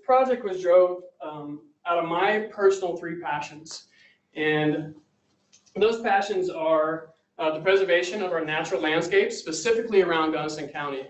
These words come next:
Uh, I've been out here for eighteen years and, and, and love, as many as you do, our natural landscapes and our natural wilderness and want to see the preservation of it passed on for future generations.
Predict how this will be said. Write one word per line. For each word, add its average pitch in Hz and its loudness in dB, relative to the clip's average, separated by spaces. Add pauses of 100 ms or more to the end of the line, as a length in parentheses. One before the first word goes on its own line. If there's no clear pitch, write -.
Uh, 143 -14
I've - -20
been 156 -4
out 156 -2
here 160 -4
for 156 -8
eighteen 160 -4
years 147 -2
and, 147 -8
and, 143 -8
and 143 -8
love, 156 2
as 151 -12
many 160 0
as 156 -4
you 160 -2
do, 143 -4 (300)
our 147 2
natural 147 -6
landscapes 147 -6
and 143 -10
our 143 -6
natural 147 -8
wilderness 143 -2
and 143 -12
want 147 -8
to - -12
see 143 -16
the 131 -12
preservation 147 -4
of 143 -8
it - -8
passed 151 -2
on 147 -4
for - -20
future 139 -16
generations. 143 -6